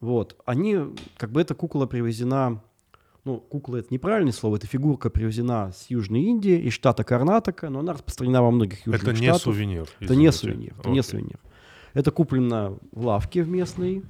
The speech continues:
Speaker 1: э, где кроме этого продавали там всякие серпы, э, горелки газовые, стаканы, чашки. То есть это как бы тоже нужная в хозяйстве вещь. Вот на самом деле её нужно показывать не так, а так.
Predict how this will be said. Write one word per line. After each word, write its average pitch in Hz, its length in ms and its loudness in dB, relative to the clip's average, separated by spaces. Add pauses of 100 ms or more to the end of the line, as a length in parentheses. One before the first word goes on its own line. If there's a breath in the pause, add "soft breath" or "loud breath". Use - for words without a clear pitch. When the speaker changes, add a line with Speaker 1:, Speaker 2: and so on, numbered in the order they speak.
(420 soft breath)
Speaker 1:
э, 120 140 -4
где 120 320 2
кроме 135 360 4
этого 123 360 2
продавали 110 640 4
там 92 240 -10
всякие 98 460 -8
серпы, 175 720 0 (800 soft breath)
э, 101 720 -4
горелки 151 580 2
газовые, 131 800 2
стаканы, 147 760 2
чашки. 139 560 2
То - 100 -10
есть 127 100 -10
это 143 140 -8
как 127 180 -4
бы 120 80 -6
тоже 123 240 -2
нужная 127 240 2
в - 40 -4
хозяйстве 110 360 0
вещь. 95 260 -4 (380 loud breath)
Вот 147 160 2
на 135 60 0
самом 220 200 4
деле 170 160 4
её 147 80 4
нужно 143 160 0
показывать 131 400 -2
не 135 60 -4
так, 180 240 0
а 131 60 -2
так. - 360 -6